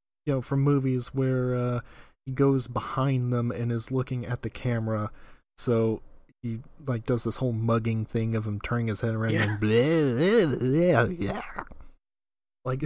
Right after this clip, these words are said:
Speaker 2: "Don't
Speaker 1: his
Speaker 2: tell them, but I'm actually a monster, man." <laughs>
Speaker 1: That's right. You're like,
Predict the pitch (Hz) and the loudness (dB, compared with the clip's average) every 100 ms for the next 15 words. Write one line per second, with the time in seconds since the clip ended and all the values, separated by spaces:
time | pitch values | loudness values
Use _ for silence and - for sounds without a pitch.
0 | 156 - 135 139 165 135 139 139 - 123 | -2 -2 0 4 4 4 4 2 2 2
1 | 139 120 151 - - 156 139 131 123 127 | 4 4 2 0 0 2 2 0 0 2
2 | 180 - - - - 113 131 - 160 139 | 2 2 -2 -4 -2 -2 -2 -4 -4 -4
3 | - - 135 139 127 113 110 | -4 -6 -4 -2 -2 -2 -6